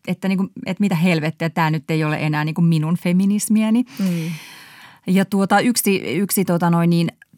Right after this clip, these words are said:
Speaker 1: pikku kohu oli se, kun kirjailija Laura Honkasalo kirjoitti Annan kolumnissa vuonna kaksituhatta seitsemäntoista näin, että "Teen kaiken väärin, enkä osaa mitään. Nyt en puhu meikkaamisesta, vaan feminismistä.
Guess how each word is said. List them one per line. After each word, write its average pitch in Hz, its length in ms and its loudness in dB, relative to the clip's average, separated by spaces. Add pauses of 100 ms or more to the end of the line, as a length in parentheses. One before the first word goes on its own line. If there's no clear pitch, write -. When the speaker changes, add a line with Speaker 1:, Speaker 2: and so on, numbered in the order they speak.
(120)
Speaker 1:
pikku 220 400 0
kohu 214 440 4
oli 175 140 2
se, 180 160 0
kun 170 180 -2
kirjailija 165 520 4
Laura 175 240 4
Honkasalo 165 580 2
kirjoitti 156 360 -2
Annan 160 300 2
kolumnissa 151 640 0
vuonna 151 180 -2
kaksituhatta 156 460 -6
seitsemäntoista 156 760 -4
näin, 160 260 2
että 135 220 -4 (540)
"Teen 233 200 4
kaiken 190 380 4
väärin, 226 400 4
enkä 185 240 0
osaa 170 180 2
mitään. 165 420 0 (440)
Nyt 226 200 2
en 175 120 4
puhu 165 160 2
meikkaamisesta, 170 880 2
vaan 160 140 0
feminismistä. 151 800 0